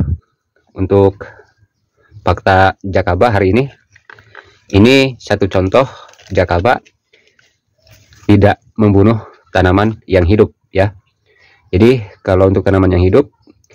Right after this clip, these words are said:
jakaba membiarkan saja, ya. Tidak dibuat mati oleh jakaba. Ini kalau kita tanam, ini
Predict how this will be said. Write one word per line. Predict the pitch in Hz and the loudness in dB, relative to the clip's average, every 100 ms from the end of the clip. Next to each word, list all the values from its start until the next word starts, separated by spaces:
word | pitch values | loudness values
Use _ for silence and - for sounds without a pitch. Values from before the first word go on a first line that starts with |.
| _ _ _ _ _ - | _ _ _ _ _ -4
jakaba | 92 92 101 123 123 107 - - | -2 0 0 2 0 -4 -12 -2
membiarkan | 110 104 107 98 95 | 0 2 2 0 -2
saja, | 92 95 85 - _ - | -2 -2 -4 -10 _ -8
ya. | 95 104 - - - - - - - - - | -8 -8 -18 -20 -20 -20 -20 -20 -20 -16 -2
Tidak | 95 90 | 0 2
dibuat | 90 85 92 | 0 0 0
mati | 101 107 98 | 0 0 -2
oleh | 92 85 | -2 -2
jakaba. | 82 82 80 - | -2 -2 -2 -2
Ini | 101 | -2
kalau | 120 98 | 0 -2
kita | 92 95 92 87 87 - - | -2 -2 0 0 -2 -8 -8
tanam, | 107 110 95 120 139 _ _ _ - _ _ _ | -2 0 0 -2 -6 _ _ _ -20 _ _ _
ini | 92 113 | -2 -2